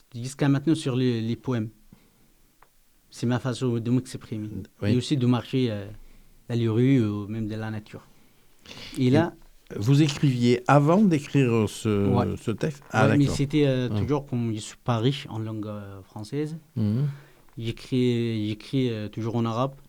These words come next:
Speaker 2: Mhm.
Speaker 1: Et là, euh, avec Sarah et aussi, euh, notre ami aussi qui est avant, il m'a, il m'a encouragé, euh,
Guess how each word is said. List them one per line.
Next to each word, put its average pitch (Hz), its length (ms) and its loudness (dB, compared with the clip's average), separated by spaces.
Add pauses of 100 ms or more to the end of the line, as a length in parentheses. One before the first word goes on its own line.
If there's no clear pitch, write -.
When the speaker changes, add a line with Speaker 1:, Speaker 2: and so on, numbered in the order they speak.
(140)
Speaker 2:
Mhm. 110 320 0 (920)
Speaker 1:
Et 131 180 6
là, 180 260 6
euh, 107 600 -2
avec 107 200 -10
Sarah 123 520 -4
et 110 120 -2
aussi, 117 300 -8
euh, 101 500 -8
notre 107 260 -8
ami 120 180 0
aussi 123 260 -10
qui 107 240 -6
est 104 60 -8
avant, 123 400 -2 (600)
il 120 140 0
m'a, 110 760 -4
il 110 100 -6
m'a 131 80 2
encouragé, 131 680 0
euh, 104 200 -10